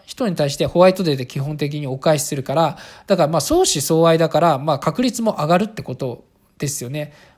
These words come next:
まあ、あの、まあ、義理チョコの場合もあり、ありますけど、義理チョコから男性の本命みたいなのでも付き合えるのかな。うん。どういう確率なのか、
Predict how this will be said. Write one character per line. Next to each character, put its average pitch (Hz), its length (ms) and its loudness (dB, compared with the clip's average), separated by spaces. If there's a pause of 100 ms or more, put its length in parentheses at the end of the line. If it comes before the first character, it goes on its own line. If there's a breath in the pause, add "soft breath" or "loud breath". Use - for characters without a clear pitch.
(120)
ま 180 320 4
あ、 170 60 -6
あ 165 80 -2
の、 151 520 -4
ま 160 100 -8
あ、 - 20 -4
義 190 140 0
理 220 120 0
チ 269 100 0
ョ 269 40 2
コ 269 120 -2
の 254 100 0
場 240 100 6
合 226 80 0
も 220 100 0
あ 214 60 4
り、 226 100 -2 (140)
あ 185 100 0
り 190 80 2
ま 190 100 0
す 190 120 -6
け - 80 -6
ど、 139 100 -6
義 190 160 0
理 254 140 2
チ - 100 -4
ョ 302 60 0
コ 294 240 2
か 247 240 2
ら 247 260 4 (240 loud breath)
男 185 180 0
性 190 200 0
の 196 100 2
本 160 320 -4
命 151 380 -4
み 160 80 -10
た 135 140 -8
い 120 40 -12
な 135 160 -16 (240 soft breath)
の 208 80 -6
で 214 60 -2
も 156 100 -4
付 - 180 -8
き 185 80 2
合 175 60 6
え 165 40 0
る 143 60 -4
の 120 80 -10
か 123 140 -10
な。 123 320 -12
う - 20 -20
ん。 135 420 -10
ど 175 160 2
う 226 60 2
い 226 80 -2
う 220 60 -4
確 190 260 -2
率 196 220 -2
な 185 100 -2
の 151 80 -6
か、 139 220 -8